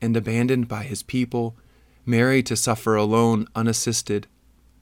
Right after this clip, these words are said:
How his love for them was crucified. All this is very true. It was only right that Saint Joseph should not be deprived of suffering,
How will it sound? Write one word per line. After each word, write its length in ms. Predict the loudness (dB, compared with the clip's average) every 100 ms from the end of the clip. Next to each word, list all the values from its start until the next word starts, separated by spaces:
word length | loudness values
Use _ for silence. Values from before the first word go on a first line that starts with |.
| _ _
How 180 | -4 -4
his 320 | -2 -2 0
love 300 | 2 4 4
for 160 | 0 -6
them 320 | -2 -2 -2
was 160 | -4 -6
crucified. 800 | -4 -2 -4 -10 -8 -8 -8 -12 _ _ _ _ _ _ _ _ _ -8
All 260 | -4 -2
this 260 | 0 0 2
is 120 | -2
very 280 | 2 4 4
true. 420 | 2 2 2 2 -4 -20 -20 -2
It 80 | 2
was 160 | 2 2
only 260 | 2 4 4
right 280 | 4 2 2
that 100 | -2
Saint 280 | 0 0
Joseph 460 | 2 2 2 0 -2
should 320 | -2 -2 -2
not 280 | -2 -2 -2
be 80 | -2
deprived 560 | -2 -2 -2 0 0
of 120 | -2 -4
suffering, 540 | -4 -4 -2 -2 -4